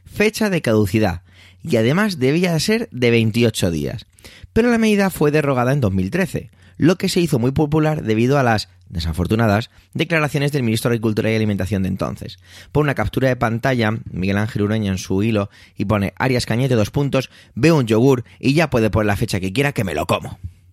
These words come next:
Bueno, continuamos con el hilo. Desde ese año, la fecha de los yogures es fijada por cada productor en función de sus propios criterios. La intención era dejar de poner fecha de caducidad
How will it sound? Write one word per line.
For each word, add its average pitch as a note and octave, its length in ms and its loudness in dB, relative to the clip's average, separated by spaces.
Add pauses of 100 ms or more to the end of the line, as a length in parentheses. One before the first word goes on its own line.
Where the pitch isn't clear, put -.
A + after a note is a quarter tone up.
Bueno, - 240 -14 (520)
continuamos A#2+ 600 0
con F2+ 160 0
el D2+ 140 -8
hilo. - 180 -8 (640)
Desde F3 240 0
ese F#3+ 200 0
año, A2+ 200 0
la G3 140 -2
fecha B2 220 -2
de A2+ 40 0
los A2 80 0
yogures C#3+ 340 0
es D3 100 -2
fijada D#3+ 300 -4
por D#3+ 160 -2
cada G#2+ 220 0
productor G#2 380 0
en C#3+ 100 -2
función B2 320 -2
de D3+ 80 0
sus A#2+ 120 -2
propios F3 300 0
criterios. D#2+ 560 -6 (380)
La G#2+ 120 0
intención A#2 340 0
era E3+ 120 2
dejar D#3+ 220 0
de D#3 100 2
poner D3+ 300 0 (180)
fecha C#3+ 380 -2
de C3+ 100 2
caducidad F#2+ 600 0